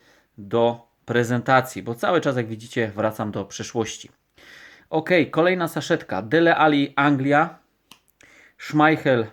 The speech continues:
Dania. Włochy, Bonucci. Morata, Hiszpania. Hradecki, Finlandia. I Kamil Glik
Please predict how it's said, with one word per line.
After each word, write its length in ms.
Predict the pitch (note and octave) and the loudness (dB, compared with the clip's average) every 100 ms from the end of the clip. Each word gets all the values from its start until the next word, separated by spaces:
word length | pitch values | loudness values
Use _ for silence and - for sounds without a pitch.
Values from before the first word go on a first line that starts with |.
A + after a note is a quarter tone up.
| _ _ _ _ _ | _ _ _ _ _
Dania. 600 | A2 A#2+ A#2 A#2+ C#3+ E3 D#3+ A#2+ | -2 0 2 2 0 -2 -10 -10
Włochy, 420 | A#2+ D3+ D3+ G#2+ | 0 0 0 -4
Bonucci. 760 | G#2+ F3 G3 F#3+ - G#3+ G#3 _ _ - _ _ - | -2 -2 -2 -8 -8 -8 -10 _ _ -20 _ _ -6
Morata, 500 | A2+ D#3 E3+ D#3 C#3 | 0 2 2 0 -4
Hiszpania. 800 | - F3+ - F3 E3 D#3 D3 - _ _ _ _ _ _ _ _ _ _ | -6 -14 -2 -2 2 0 0 -4 _ _ _ _ _ _ _ _ _ _
Hradecki, 720 | - B2+ C3+ B2+ B2+ - A#2 | -4 2 2 2 -4 -10 -14
Finlandia. 800 | - E3 E3 D#3 D3 C#3+ C#3 - | -6 -2 2 2 2 2 -2 -2
I 300 | F#3 G3+ G3 _ _ _ _ _ _ - | -6 -6 -6 _ _ _ _ _ _ -4
Kamil 400 | F#3 E3+ D#3 C#3 | 0 2 0 -2
Glik 420 | C3+ C3 - | -2 -2 -4